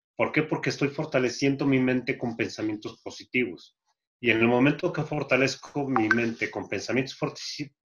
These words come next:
positivos, fortalezco mi cuerpo físico en positivo y en automático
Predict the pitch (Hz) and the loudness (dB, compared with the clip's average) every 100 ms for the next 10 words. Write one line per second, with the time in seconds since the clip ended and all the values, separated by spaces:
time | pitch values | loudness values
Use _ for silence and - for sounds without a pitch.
0 | _ 135 127 160 165 156 - 127 117 113 | _ 0 2 2 4 4 2 -2 2 2
1 | 123 - 127 117 147 156 185 165 180 160 | 2 0 0 2 4 4 4 -2 0 -2
2 | 160 - 160 165 _ _ - 113 110 101 | -4 -4 -4 -4 _ _ -8 -6 -4 -4
3 | 135 131 180 190 226 - _ _ 117 117 | -4 -4 -2 -2 -6 -10 _ _ 2 4
4 | 123 120 139 147 147 139 170 165 - | 4 2 2 2 0 -2 -2 -2 -6